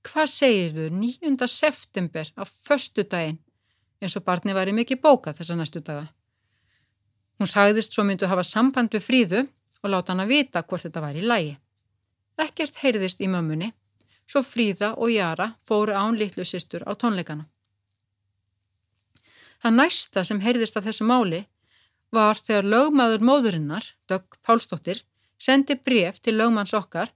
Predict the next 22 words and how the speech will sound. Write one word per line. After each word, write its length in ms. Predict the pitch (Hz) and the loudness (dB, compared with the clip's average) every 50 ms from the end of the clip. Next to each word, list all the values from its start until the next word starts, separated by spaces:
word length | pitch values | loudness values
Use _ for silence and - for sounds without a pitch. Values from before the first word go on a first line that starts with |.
| _ _ _ _ _ _ _ | _ _ _ _ _ _ _
og 100 | 233 - - | -12 -12 2
kvartaði 540 | - 277 339 339 - - - 262 247 247 240 | 4 4 4 4 0 0 2 4 4 4 4
undan 200 | 226 233 233 - | 2 0 -2 -2
því 320 | - 254 196 165 202 - _ - | -2 -2 -2 -2 -4 -8 _ -6
að 160 | 220 - - | -6 -6 0
fjölskylda 640 | - 254 277 320 - - - 269 240 - 240 226 247 | 2 2 4 4 0 -2 -2 -2 -2 0 0 0 0
okkar 400 | 233 - _ - 170 185 - _ _ _ | -2 -4 _ -4 -4 -4 -6 _ _ _
væri 200 | - 220 208 208 | 0 2 2 2
að 100 | 202 - - | 0 2 2
beita 240 | 247 262 254 226 208 | 2 2 2 -2 -2
barnið 500 | - - 254 302 311 - 262 233 220 - | 2 2 2 2 2 2 0 0 0 -2
andlegu 600 | - 277 302 311 285 277 - - 196 190 208 220 | 0 0 2 2 0 -2 -4 -4 -2 -2 -2 0
ofbeldi 640 | - - 311 302 269 - - 185 156 - - 160 170 - _ _ _ _ _ _ _ | 2 4 4 4 2 0 -4 -4 -4 -6 -10 -12 -12 -14 _ _ _ _ _ _ _
með 180 | 277 302 294 - - | 4 4 4 2 -4
því 180 | - 196 170 175 226 - _ _ _ _ | -6 -4 -4 -4 -6 -8 _ _ _ _
að 120 | - 247 - - | -2 0 2 4
bjóða 300 | 302 294 277 262 226 208 - | 4 6 6 4 2 2 0
því 100 | - 208 202 | 0 0 0
á 40 | 196 - - - | 0 0 0 2
tónleika 440 | 262 269 247 208 175 156 - 160 - | 4 4 4 2 0 -2 -6 -6 -4
Justins 360 | - 202 196 - - 170 - - | -4 -4 -4 -4 -6 -8 -4 -2
Bieber. 300 | - 233 - - 160 | -2 -2 -2 -4 -10